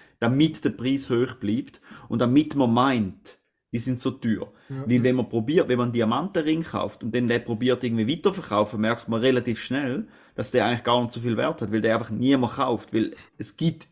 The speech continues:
Speaker 1: uhr viel Diamanten und das ist einfach ein, äh, ein, ein geregelter Preis. Und vor allem noch, was noch dazu kommt, oder? Abgesehen davon, dass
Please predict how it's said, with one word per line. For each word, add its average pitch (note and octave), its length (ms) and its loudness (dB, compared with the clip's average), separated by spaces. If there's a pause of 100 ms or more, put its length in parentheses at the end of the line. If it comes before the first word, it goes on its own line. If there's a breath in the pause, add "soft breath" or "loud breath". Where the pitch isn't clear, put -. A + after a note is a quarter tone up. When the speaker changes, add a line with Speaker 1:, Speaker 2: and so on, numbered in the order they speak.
(180)
Speaker 1:
uhr D#3 420 8
viel D3+ 140 0
Diamanten B2+ 520 -4 (280 loud breath)
und A#2 140 0
das A#2+ 80 0
ist C#3 40 -2
einfach C3 160 -4
ein, B2 120 -4 (580)
äh, G#2+ 420 2
ein, A2+ 140 -4
ein A2+ 280 -6
geregelter C3 460 0
Preis. A#2 640 -4 (920)
Und C3+ 320 0
vor - 240 0
allem F3+ 340 6
noch, A#2+ 160 2
was B2+ 100 4
noch B2 100 0
dazu A#2+ 340 -2
kommt, G#2 240 -4
oder? C#3 280 -4 (220)
Abgesehen - 480 0
davon, C3+ 500 -2 (400 soft breath)
dass - 480 -6